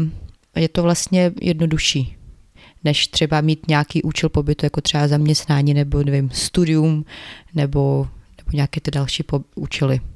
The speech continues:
Jo, takže to je asi to nejhlavnější, ten váš, ehm, účel pobytu anebo prostě doklad, doklad o pobytu v Česku. O co ještě můžou požádat na úřadě práce? Co si myslíš?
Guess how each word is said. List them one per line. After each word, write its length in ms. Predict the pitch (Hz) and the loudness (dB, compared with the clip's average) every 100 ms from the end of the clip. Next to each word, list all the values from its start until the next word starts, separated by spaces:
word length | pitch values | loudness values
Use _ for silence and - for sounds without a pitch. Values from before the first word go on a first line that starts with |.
| - - - | -18 -12 0
Jo, 140 | 180 | 0
takže 200 | 160 175 | 2 0
to 100 | - | 4
je 100 | 208 | 4
asi 220 | 143 185 208 | 4 2 2
to 100 | 196 | 4
nejhlavnější, 560 | 185 165 156 135 - | 4 4 2 0 -2
ten 280 | - 170 160 - - | 0 2 2 0 -6
váš, 460 | 160 160 160 - - | -2 0 0 -2 -2
ehm, 400 | - 156 156 151 - - - - | 0 2 2 0 -4 -14 -12 -4
účel 300 | 185 - 180 | 0 0 2
pobytu 600 | 180 170 170 175 165 160 165 | 2 0 -2 -2 0 0 2
anebo 280 | 156 147 156 | 0 0 0
prostě 260 | 151 - | -2 -4
doklad, 320 | 151 143 147 - - - - | -2 0 -2 -4 -8 -8 -4
doklad 260 | 156 165 - | -2 -4 -4
o 60 | |
pobytu 360 | - 151 156 165 | -4 -4 -2 -4
v 60 | |
Česku. 460 | - 165 - 262 349 - - - - | -6 -6 -2 0 0 -2 -16 -20 -8
O 80 | 196 | -2
co 120 | - | 2
ještě 220 | 247 - | 2 2
můžou 220 | 196 180 | 2 2
požádat 460 | 165 - 160 151 143 160 | 2 0 2 0 -2 -4
na 60 | - | -2
úřadě 300 | 156 151 - | -2 -2 -2
práce? 360 | - - - - - | -4 -4 -10 -14 -8
Co 100 | 156 | -8
si 140 | - | -4
myslíš? 380 | 160 - 165 - | -4 -4 -4 -6